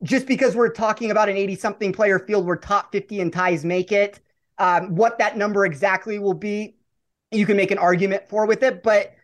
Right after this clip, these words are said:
you know, roughly sixty-five percent of the field will make the weekend. I'm trying to find that volatility on the negative sense of this. And, like, Sergio, for one, kinda just, my model thinks he's gonna miss the cut to begin with. And then Cameron Young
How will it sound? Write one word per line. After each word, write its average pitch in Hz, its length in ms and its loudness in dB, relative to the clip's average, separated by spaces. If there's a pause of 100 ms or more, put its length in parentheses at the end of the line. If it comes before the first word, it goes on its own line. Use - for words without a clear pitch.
you 294 60 -4
know, 320 100 2
roughly 277 540 0
sixty-five 240 840 -2
percent 226 300 -4
of - 20 -2
the 208 100 -4
field 226 220 0
will 214 100 0
make 202 220 -4
the 190 80 -2
weekend. 269 540 -4 (640)
I'm 320 260 0
trying 285 380 0
to 285 80 -2
find 247 260 0
that 202 140 2
volatility 202 680 2
on 180 120 0
the 165 60 -2
negative 156 500 -2
sense 208 320 -6
of 185 140 -2
this. 226 280 0
And, 170 300 -2 (180)
like, 180 240 -2 (180)
Sergio, 294 600 2
for 285 120 2
one, 202 380 2 (120)
kinda 214 300 -2
just, 180 260 -4
my 185 140 0
model 180 260 4
thinks 170 220 -4
he's 143 120 -14
gonna 165 140 0
miss 160 180 -4
the 156 100 -12
cut - 220 -4
to 170 60 -10
begin 160 320 0
with. 143 280 -2 (360)
And 214 160 0
then 196 260 2
Cameron 226 480 -2
Young 240 440 0